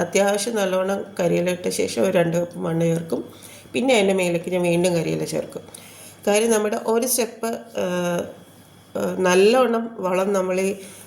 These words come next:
മണ്ണിൽ ചേർത്തിട്ടുണ്ട്. നമ്മുടെ ചെടിയുടെ ഒരു, ഒരു പരിധി വരെയുള്ള വളർച്ചയ്ക്ക് അത് മതി. അത് കഴിഞ്ഞ് താഴേക്ക് ചെല്ലുമ്പോൾ അവിടെയും ഉണ്ട് ദാ കരിയില. അത് അപ്പോഴേക്കും വെള്ളവും നമ്മൾ, ഏഹ്, ഒഴിച്ചു കൊടുക്കുന്ന വളങ്ങളൊക്കെ ചേർന്ന്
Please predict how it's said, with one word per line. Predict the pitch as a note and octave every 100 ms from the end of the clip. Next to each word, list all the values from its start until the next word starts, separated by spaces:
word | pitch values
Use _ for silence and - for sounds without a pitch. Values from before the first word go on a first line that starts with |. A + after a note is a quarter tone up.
| -
മണ്ണിൽ | F#3 F#3 F#3+
ചേർത്തിട്ടുണ്ട്. | G3 E3 D#3+ - - C#3+ D#3
നമ്മുടെ | A3 F#3+ F#3
ചെടിയുടെ | F#3 F3 F3 F3+
ഒരു, | F3 F3 G3 G3
ഒരു | F#3 F3+ G3 G3+ -
പരിധി | F#3 F3+ F3
വരെയുള്ള | G3 F#3 F3 F#3 G#3+ - - - - F#3
വളർച്ചയ്ക്ക് | F3+ F3+ F#3 F#3
അത് | E3
മതി. | E3+ D#3 E3+ F#3+ -
അത് | F#3+ G#3+ A3
കഴിഞ്ഞ് | G3+ A3
താഴേക്ക് | A3 G3 F#3+ G3 -
ചെല്ലുമ്പോൾ | G#3 E3+ E3 F3+ - - - - -
അവിടെയും | G3+ F3+ F#3 G#3+ G#3+
ഉണ്ട് | E3+ F3 F3
ദാ | E3+ E3+ E3+ - - - -
കരിയില. | F3 E3+ D#3 C#3+ -
അത് | G3+ A3
അപ്പോഴേക്കും | G#3 G#3 G3 G3+ F#4+ - - - - G3
വെള്ളവും | F3+ F#3 G3 G#3+ D#3+
നമ്മൾ, | E3 E3+ F3 F3 - - -
ഏഹ്, | E3+ E3 E3 E3 -
ഒഴിച്ചു | F3 E3+ F3+
കൊടുക്കുന്ന | E3 E3+ E3
വളങ്ങളൊക്കെ | E3+ D#3+ E3+ F3 E3+ F3
ചേർന്ന് | E3+ D#3+ E3